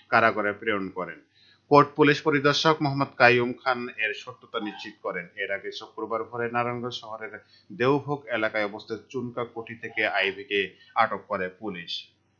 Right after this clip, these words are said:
অন্তর্বর্তীকালীন সরকার তার দায়িত্ব যথাযথভাবে পালন করতে পারছে কিনা তা নিয়ে বিভিন্ন শ্রেণীর পেশার মানুষের মধ্যে সংশয় সৃষ্টি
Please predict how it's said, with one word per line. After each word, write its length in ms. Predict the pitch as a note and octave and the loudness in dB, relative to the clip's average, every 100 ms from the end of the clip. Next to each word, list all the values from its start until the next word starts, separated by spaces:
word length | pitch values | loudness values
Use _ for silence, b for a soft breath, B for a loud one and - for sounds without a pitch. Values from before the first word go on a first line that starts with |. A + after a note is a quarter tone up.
| _ _ _ _ b b b b b b _ _ | _ _ _ _ b b b b b b _ _
অন্তর্বর্তীকালীন 840 | B2+ D3+ D#3 E3 E3+ E3+ E3+ E3 | 6 6 6 4 2 2 2 2
সরকার 500 | D#3 E3+ E3 D#3+ F3 | 0 2 2 4 2
তার 260 | E3+ E3 C#3 | 8 6 10
দায়িত্ব 380 | D#3 D#3 - D#3 | 8 8 4 0
যথাযথভাবে 920 | A#2+ C3+ C3 B2 E3 D#3+ E3 D#3 D#3+ - | 4 2 2 -4 -4 -4 -6 -8 -16 -2
পালন 280 | C#3+ C#3+ C#3+ | 0 0 -4
করতে 280 | C#3 - | -14 -12
পারছে 480 | C#3+ B2+ B2+ - D3 | -4 0 0 0 -10
কিনা 280 | C#3 C#3 C#3 | -8 -4 -4
তা 260 | C3+ B2+ B2 | 0 2 2
নিয়ে 260 | B2 B2 A#2+ - - | 0 -2 -2 -8 -6
বিভিন্ন 380 | C3+ C#3 E3+ E3 | -6 -6 -8 -8
শ্রেণীর 420 | D#3 D3 C#3+ C3+ | -6 -4 -4 -6
পেশার 260 | C3+ C#3 | -8 -8
মানুষের 380 | B2+ B2 B2 C3+ | -2 -2 -2 -8
মধ্যে 440 | A#2 A#2+ A#2 - B2+ | -6 -6 -8 -14 -8
সংশয় 500 | - A#2+ A2+ A#2 A2 | -6 -6 -8 -8 -8
সৃষ্টি 400 | - A#2 - | -8 -12 -14